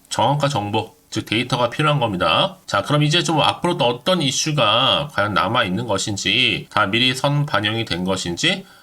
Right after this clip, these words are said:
아직 정확히 모르실 거 아니에요. 가뜩이나 지금 시장 환경 여전히 불안정하다 보니까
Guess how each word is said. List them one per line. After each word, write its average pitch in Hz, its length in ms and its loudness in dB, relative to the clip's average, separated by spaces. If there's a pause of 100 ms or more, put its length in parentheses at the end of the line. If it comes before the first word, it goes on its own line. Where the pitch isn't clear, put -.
(120)
아직 131 260 2
정확히 123 460 0
모르실 104 420 -2
거 101 160 -2
아니에요. 95 420 0
가뜩이나 185 420 0
지금 165 140 -2
시장 196 240 2
환경 190 420 -2
여전히 156 640 0
불안정하다 131 640 0
보니까 90 720 0